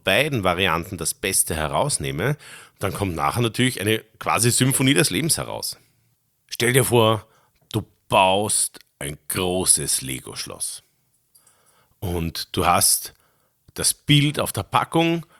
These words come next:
und du hast hunderte Teile, um dieses Schloss zu bauen. Dann kannst du dieses Schloss natürlich mit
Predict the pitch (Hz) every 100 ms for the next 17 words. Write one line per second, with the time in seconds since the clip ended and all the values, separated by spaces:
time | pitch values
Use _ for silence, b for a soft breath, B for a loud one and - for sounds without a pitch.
0 | b 101 107 101 104 - - _ _ _
1 | - 190 226 175 113 92 87 85 82 82
2 | 101 95 92 85 - 62 - 90 - 50
3 | 50 - _ _ b b b b b b
4 | b b 90 82 90 104 - 160 170 160
5 | 95 98 - 101 123 127 107 - 110 143
6 | - 98 -